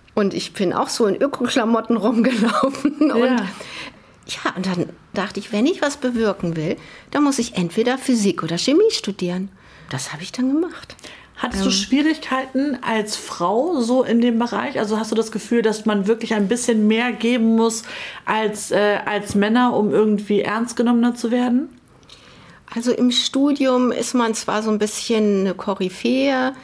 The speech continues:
Speaker 1: ähm, und auch in der Diplomarbeit, aber da habe ich das nicht gemerkt.
Speaker 2: Mhm.
Speaker 1: Und also das ist eben so sehr subtil. Das ist jetzt schwierig, da was zu, zu sagen, aber
Speaker 2: Mhm.
Speaker 1: auf jeden Fall ist das so.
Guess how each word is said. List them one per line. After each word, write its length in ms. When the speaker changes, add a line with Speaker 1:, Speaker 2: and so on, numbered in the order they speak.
Speaker 1:
ähm, 280
und 100
auch 160
in 80
der 140
Diplomarbeit, 1160
aber 240
da 140
habe 120
ich 80
das 220
nicht 280
gemerkt. 520
Speaker 2:
Mhm. 440
Speaker 1:
Und 580
also 280
das 300
ist 340
eben 220
so 180
sehr 280
subtil. 600
Das 160
ist 160
jetzt 220
schwierig, 380
da 140
was 200
zu, 120
zu 160
sagen, 440
aber 380
Speaker 2:
Mhm. 60
Speaker 1:
auf 180
jeden 260
Fall 300
ist 180
das 160
so. 200